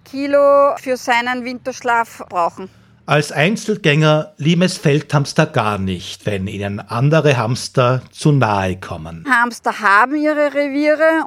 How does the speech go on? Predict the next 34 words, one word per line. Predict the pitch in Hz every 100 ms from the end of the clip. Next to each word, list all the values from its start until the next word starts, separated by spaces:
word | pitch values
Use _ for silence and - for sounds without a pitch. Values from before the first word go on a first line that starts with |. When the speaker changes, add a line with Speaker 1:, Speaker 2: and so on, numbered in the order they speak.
| -
Speaker 1:
und | 254 -
die | 233
verteidigen | 254 - 208 202 233 294 302 302
sie | - 285
auch. | 247 277 302 330 - - -
Und | - 269 277 277 269 269 269 262 - - _ _
das | 247 -
ist | 254 - -
so, | 254 269
dass | - 269 240 -
sie | 262 254
das | 214 240 -
grundsätzlich | 247 285 262 240 - 220
jetzt | 233 208 -
nicht | 240 240 - -
so | - 233 226 226 220 - -
machen | 226 226 - 240 220
wie | 214
ein | 208 196
Hund, | 240 320 415 - - -
dass | - 247 -
sie | 247 240 240 233 240 -
ihre | 220 220 214 208 220
Reviergrenzen | 220 220 226 - 214 220 - 226
markieren. | 220 208 - 240 277 330 - - - -
Aber | - 226 226
ihre | 233 226 214
Baueingänge | 214 202 254 254 254 - 233 240 254 254 247 _ - - _ _ 214
werden | 233 233 233 247
natürlich | 233 - 262 285 277 -
genauso | 247 233 220 254 269
auch | 247 240
mit | 240 226
ihrem | 233 233